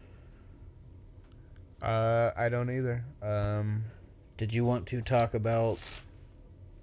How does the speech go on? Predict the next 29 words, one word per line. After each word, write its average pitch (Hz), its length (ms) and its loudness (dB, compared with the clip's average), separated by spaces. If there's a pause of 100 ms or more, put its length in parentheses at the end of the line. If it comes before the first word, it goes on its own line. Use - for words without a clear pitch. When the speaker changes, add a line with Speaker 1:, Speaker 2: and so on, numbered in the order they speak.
(440)
Speaker 2:
uh, 117 500 6 (300)
the 113 460 0 (280)
U 117 220 4
F 113 140 2
C 120 220 0
Fight 113 280 2
Night 113 160 2
one 110 200 2
sixty-five 113 640 4
Edgar 113 340 4
versus 110 360 2
Zombie, 143 640 4
or? 107 420 4 (640)
Speaker 1:
Um, 139 500 2 (240)
that 135 300 2
fight, 143 500 2 (200)
we 120 340 4
are 113 280 6
not 101 360 2
going 110 300 2
to - 180 -2
be 107 180 4
doing 104 580 2 (140)
any 107 180 2
picks 98 440 0
on. 113 420 0 (140)
We're, 101 680 4 (380)
that 98 200 2
fight, 98 400 4